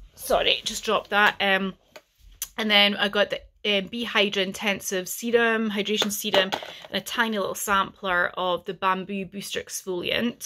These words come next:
So I got that, and then I got the Physical Daily Defense with Umbra Tint. So it's like a Daily Defense moisturize-, eh, it's like over the, your moisturizer, but has a little bit of a tint in it. It's got an S P F thirty, which I get sometimes sun activated cold sores, so that'll be great for me.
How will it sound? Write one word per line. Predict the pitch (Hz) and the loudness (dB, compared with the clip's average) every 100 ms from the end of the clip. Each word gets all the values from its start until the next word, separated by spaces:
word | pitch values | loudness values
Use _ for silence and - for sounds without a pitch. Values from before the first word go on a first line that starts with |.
| - - - - - | -10 -8 -12 -12 -4
So | 214 | 0
I | |
got | 226 254 - | 4 4 4
that, | 180 202 208 - - - 208 | 2 6 4 4 -4 -10 -6
and | 202 | -2
then | 196 | 2
I | 190 | 2
got | 185 202 202 208 - - | 2 4 4 2 -4 -8
the | 202 196 190 190 180 - - - - _ _ _ _ _ _ _ | -6 -6 -6 -8 -10 -14 -20 -20 -20 _ _ _ _ _ _ _
Physical | - 247 247 226 | 0 0 2 -2
Daily | 208 202 196 | 0 -2 -2
Defense | 190 - 185 180 175 | -6 0 2 2 -2
with | 196 - | -10 -4
Umbra | 208 190 | -4 -4
Tint. | - 214 190 - | -4 -2 -2 -2
So | |
it's | 214 - | -6 -4
like | 208 | -2
a | 214 202 | 0 0
Daily | 226 220 214 | 0 0 0
Defense | 196 - 190 165 - | -4 -4 -2 -2 -6
moisturize-, | 202 196 - 208 190 190 190 - | -6 -4 -4 0 2 2 -2 0
eh, | 208 - | 0 0
it's | - | -2
like | 214 - | -8 0
over | 233 226 | 2 4
the, | 226 220 | 2 -2
your | 220 226 | -6 -4
moisturizer, | 233 233 - 226 226 233 254 - - - | -4 -4 0 2 2 4 2 0 -16 -16
but | - | -12
has | 196 | -6
a | 220 | -2
little | 233 | -2
bit | - | -4
of | - | -8
a | |
tint | - 220 190 196 | -8 -6 -4 -4
in | |
it. | 190 | -4
It's | - | -2
got | 196 | -2
an | 180 | 2
S | 202 202 - | 0 0 -2
P | 208 | -2
F | 185 - | -2 0
thirty, | 190 180 - - | 0 2 0 -4
which | 208 - | -8 0
I | 220 | 0
get | 214 - | 2 0
sometimes | - 208 208 190 | 0 -6 -6 -6
sun | - 202 | -4 0
activated | 196 - - 185 - | 0 0 -6 -8 -8
cold | - 208 208 | -6 -4 -2
sores, | - 208 208 208 | -2 0 2 2
so | - | 0
that'll | 190 185 | 0 0
be | - | -2
great | 196 196 - | -6 -8 -8
for | 190 | -8
me. | 190 196 196 | 0 2 0